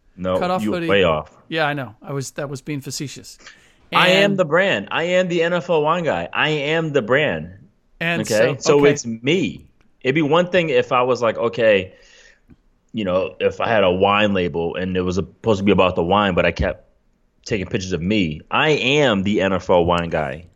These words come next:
Speaker 2: You know, in a
Speaker 1: Me.
Speaker 2: way, you, you do, you do look sort of like a bottle of wine.
Speaker 1: That sounds weird.
Speaker 2: Especially with the hoodie. M-, a Merlot,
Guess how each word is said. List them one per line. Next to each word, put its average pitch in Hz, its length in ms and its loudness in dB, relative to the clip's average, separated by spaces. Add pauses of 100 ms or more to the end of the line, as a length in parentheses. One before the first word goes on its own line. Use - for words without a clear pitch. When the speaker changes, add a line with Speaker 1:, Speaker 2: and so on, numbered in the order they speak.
(120)
Speaker 2:
You 175 160 -4
know, 233 160 2
in 220 160 -4
a 202 60 -2
Speaker 1:
Me. 139 140 2
Speaker 2:
way, 220 340 0
you, 190 200 -12
you 196 220 -4
do, 269 560 -6
you 220 220 -6
do 277 340 -6
look 202 640 -12 (240)
sort 180 240 -8
of 160 80 -12
like 156 160 -6
a 143 40 -10
bottle 147 300 -4
of 131 60 -10
wine. 135 340 -12 (920)
Speaker 1:
That 92 160 -14
sounds 82 200 -12
weird. - 40 -8
Speaker 2:
Especially 196 400 -6
with 185 160 -6
the 156 80 -8
hoodie. 143 300 -8 (1120)
M-, 170 180 -8
a 160 100 0
Merlot, 185 720 4